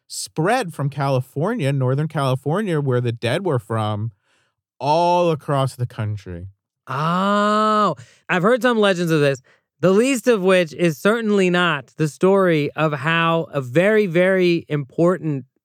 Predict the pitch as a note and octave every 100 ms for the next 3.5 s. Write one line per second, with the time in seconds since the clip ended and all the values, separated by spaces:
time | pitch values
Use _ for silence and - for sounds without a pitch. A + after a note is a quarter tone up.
0 | _ - C#3+ C#3+ C#3 D3+ D#3 D#3+ E3 -
1 | D#3+ D3 C#3+ - C#3 C#3 C3 B2+ C#3+ D3+
2 | E3 D3 B2 C3 C3+ C3+ D#3+ F#3+ - -
3 | D3 C3+ B2 A#2